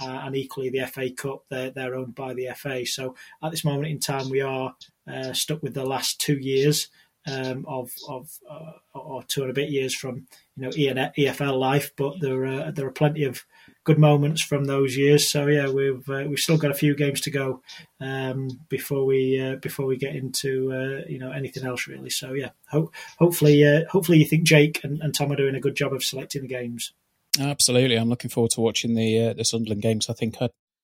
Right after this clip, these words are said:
Speaker 2: may have been, may have had a little bit of a headache the morning after that one when it was, uh, you know, at, at the time. So I'll be looking forward to seeing that one again tomorrow. Um,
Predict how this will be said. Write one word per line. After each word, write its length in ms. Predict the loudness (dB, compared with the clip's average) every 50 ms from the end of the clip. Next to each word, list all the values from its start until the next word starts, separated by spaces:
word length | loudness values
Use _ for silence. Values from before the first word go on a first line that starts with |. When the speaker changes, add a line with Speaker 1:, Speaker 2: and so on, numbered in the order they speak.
| _ _ -20 _ _ _ -4
Speaker 2:
may 160 | 0 2 4
have 160 | 4 2 2 2
been, 340 | 2 2 2 0 -4 -6 _ _ _ -18
may 200 | -12 -6 -4 -2
have 80 | 0
had 80 | 2 4
a 40 | 4
little 140 | 4 4
bit 100 | 2 2
of 60 | 2 2
a 40 |
headache 280 | 2 2 4 4 2 2
the 60 | 0
morning 280 | -2 -2 0 -2 -2 -4
after 220 | -6 -8 -10 -8 -6
that 160 | -6 -6 -4
one 220 | -6 -8 -8 -10 _
when 100 | -8 -8
it 120 | -8 -6 -6
was, 240 | -4 -2 -2 -2 0
uh, 200 | -2 -2 -4 -4 _ _ _ _
you 200 | -14 -12 -10 -8
know, 100 | -6 -6
at, 100 | -6 -4
at 140 | -4 -6 -4
the 80 | -4 -4
time. 340 | -2 -2 0 -2 -2 0 -2
So 140 | -2 -2
I'll 80 | -2 -2
be 180 | 0 -2 -2 -2 _ -6
looking 240 | -6 -6 -4 -4 -2
forward 160 | 0 0 2
to 80 | 4 4
seeing 200 | 4 4 4 2
that 120 | 0 0
one 80 | -2 -2
again 220 | 0 0 0 0 0
tomorrow. 340 | -2 -2 -2 -4 -4 -4 -6 _ _ -20 -20 -20 -20 -20 -20 -20 -20 -20 _ 0 2
Um, 580 | 4 4 6 4 4 4 2 2 0 -2 -4